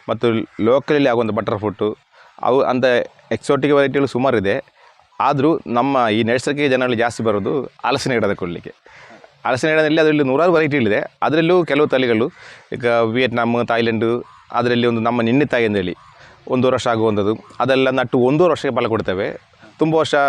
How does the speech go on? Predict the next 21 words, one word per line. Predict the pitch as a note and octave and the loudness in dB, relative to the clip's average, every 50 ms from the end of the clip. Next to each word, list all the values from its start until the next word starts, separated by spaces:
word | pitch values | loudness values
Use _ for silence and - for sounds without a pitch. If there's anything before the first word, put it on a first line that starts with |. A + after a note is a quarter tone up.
| C3 A2+ | 2 0
ಬಾಳಿಕೆ | G2 G2 G#2+ B2 D3 D#3+ G3 | 0 0 0 0 0 2 2
ಇರುವುದಿಲ್ಲ, | A3 F#3 D#3+ C#3 A2+ G2+ - - - - - - - | 2 4 4 2 2 2 0 -2 -6 -10 -8 0 2
ಆದರೂ | D#3 E3+ D#3 D#3 F#3+ B3 - - - - - - - - | 2 2 4 2 2 0 0 -6 -20 -20 -20 -14 -8 -4
ನಮಗೆ | D3+ D#3 D3 E3+ G#3+ A3+ - - - - - - - - - - - - - - - - - - A#2 B2 C3 | -2 0 2 0 0 -2 -6 -12 -20 -20 -20 -20 -20 -20 -20 -20 -20 -20 -20 -20 -20 -20 -16 -10 -4 -2 0
ಒಂದು | C3 C3 A#2+ | 2 2 2
ಕೈಯಷ್ಟು | - C3+ D#3+ F3+ - - D#3+ | 2 2 2 2 2 0 -2
ಎತ್ತರದಲ್ಲಿ | C#3 C#3+ C#3+ C3+ C3 C3 A#2+ | 0 2 2 2 2 2 2
ಕೂಡ | B2+ C3+ G3 - - - - - - - - - - - - - - - | 0 0 -2 -4 -10 -20 -20 -20 -20 -20 -20 -20 -20 -20 -20 -20 -12 -6
ಕಾಯಿ | - C3+ C3+ | -4 0 0
ಆಗುವಂಥ | C3 B2 A2+ A#2+ A#2 G#2+ | 0 2 2 0 0 0
ಆ | D3+ D#3 - - - C#3 | -2 -4 -4 -2 -2 -2
ತಳಿ, | D3+ - D3+ C#3 C3+ B2+ | 0 0 0 2 2 2
ಅಂಥ | C3 D3 C#3 | 0 0 0
ಹಲಸಿನ | C#3 C#3+ C#3+ - D#3+ | 0 0 0 0 0
ಮರಗಳಲ್ಲಿ | D3+ C#3+ C3+ B2+ C3+ D3+ D3 C#3 C#3+ D3+ G#3 | 0 2 0 0 0 0 0 0 0 -2 -2
ಮೇಯ್ನಾಗಿ | F#3 C3+ C3+ C3+ C3+ C3 D3 D#3 | -2 -2 -2 0 0 0 0 0
ಜನ | C3+ B2+ | 0 0
ಇಲ್ಲಿ | C3 A#2+ A#2 C3 A3 | 0 0 0 -2 -4
ಗಿಡಕ್ಕೆ | A3 - - - - - C3+ B2+ A2+ C3 D3+ | -8 -12 -18 -20 -10 -6 -4 -4 -2 -2 0
ಬರೋದು. | C#3+ A#2+ G2+ E2 F2 - - - - - - - - - - | 0 0 -2 -4 -8 -14 -16 -20 -20 -20 -20 -20 -20 -14 -8
ಮತ್ತು | A#2+ A#2 A2 - - A#2 A2 G#2+ F#2+ | -4 -4 -4 0 2 2 2 2 0